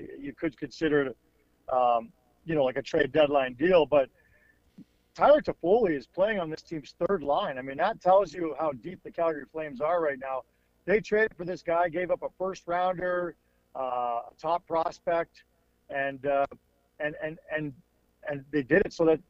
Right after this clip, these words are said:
the guy would play on the third line. I mean, it, it really does harken back to when the, the, the Bolts traded for Coleman and gave up a first rounder, and, you know, he played at much a secondary role, well,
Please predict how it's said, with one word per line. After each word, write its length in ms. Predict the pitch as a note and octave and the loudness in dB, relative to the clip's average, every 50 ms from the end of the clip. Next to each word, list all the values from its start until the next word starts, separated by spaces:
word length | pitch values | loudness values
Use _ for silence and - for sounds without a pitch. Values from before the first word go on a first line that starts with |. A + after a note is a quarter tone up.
| _ - | _ -10
the 60 | C3 | -6
guy 200 | A#2 C#3 D3+ F3 | 0 4 4 6
would 180 | F#3 E3+ C#3 - | 6 4 2 0
play 200 | - E3+ F3+ F#3 | 2 4 4 4
on 120 | F3 E3 | 4 2
the 100 | D3+ C3+ _ | -2 -6 _
third 220 | - D#3 F3 F3 D3 | -4 -2 -2 -2 -2
line. 240 | D3+ D#3+ F3+ F3+ E3 | -2 -2 -2 -2 -2
I 60 | D#3+ | -2
mean, 160 | D#3+ E3+ E3+ | -4 -4 -6
it, 100 | D#3 - _ _ _ _ _ _ - | -6 -8 _ _ _ _ _ _ -6
it 80 | G3+ E3+ | -4 -2
really 280 | D#3 F#3+ B3+ C4 A3+ | 2 4 6 6 6
does 260 | F#3 E3+ F#3+ F#3 - - | 8 6 4 4 2 2
harken 360 | E3+ F#3 F#3 - F#3+ E3+ D#3 | -2 -2 -2 -4 -6 -8 -4
back 260 | E3 F3+ F#3 F3+ - | -2 -2 -2 -4 -6
to 80 | G3 F3 | -10 -10
when 220 | E3 F3+ F3+ E3+ | -8 -8 -8 -8
the, 100 | D#3+ D3+ _ _ _ - | -10 -14 _ _ _ -14
the, 100 | D#3 - _ _ _ - | -14 -14 _ _ _ -16
the 60 | D3+ | -8
Bolts 340 | C3+ E3 F#3 F#3+ F3+ - - | -4 -2 -2 -2 -4 -8 -12
traded 320 | - - G3 G3 F#3 D3 - | -8 -6 -6 -6 -6 -8 -8
for 240 | F#3 F3+ F3+ F3 E3 _ _ _ _ _ _ _ _ _ - | -8 -8 -6 -8 -8 _ _ _ _ _ _ _ _ _ -2
Coleman 520 | - F3 G#3+ C4+ D4 A#3+ D#3 C3+ A#3+ A#3 - _ _ _ _ _ - | 4 6 6 6 6 4 -2 -10 -12 -14 -18 _ _ _ _ _ -10
and 120 | D#3 D3 | -10 -4
gave 240 | C3+ E3+ F3+ F3 D3+ | 0 0 0 2 4
up 160 | E3+ E3+ - | 4 2 2
a 60 | D3+ - - | 0 -8 -4
first 260 | F#3 G3 G3 F3+ - | -4 -2 -2 -4 -2
rounder, 600 | D#3+ F3 F3 F3 F3 F3 E3+ F3+ F3+ F3+ D#3+ - _ _ _ _ _ _ - - | 0 0 2 2 0 -2 -2 -2 -2 -2 -4 -6 _ _ _ _ _ _ -8 -4
and, 340 | E3 D#3+ D#3+ D#3+ D#3 D#3+ C#3+ _ _ _ _ _ _ _ _ | 0 0 2 0 0 -2 -8 _ _ _ _ _ _ _ _
you 120 | - G3 F#3+ | -6 -4 -2
know, 120 | F3 D#3+ D#3 | -2 -2 -2
he 60 | E3+ E3+ | -4 -4
played 260 | - - F3+ F#3+ F#3 | -4 0 0 2 0
at 120 | F3+ D#3+ E3 | 0 -2 -2
much 180 | E3+ F3 E3 _ - - - - - | -2 -4 -4 _ -12 -12 -10 -10 -10
a 40 | D3 | -10
secondary 560 | - - F3+ F3 - F#3+ E3+ E3+ F3 F3 E3 | -6 -2 -2 -2 -2 -2 -2 0 2 2 2
role, 300 | D3+ D#3 F3 F3+ F#3 F3 | 2 4 4 4 6 4
well, 180 | E3+ E3 D#3+ | 4 0 0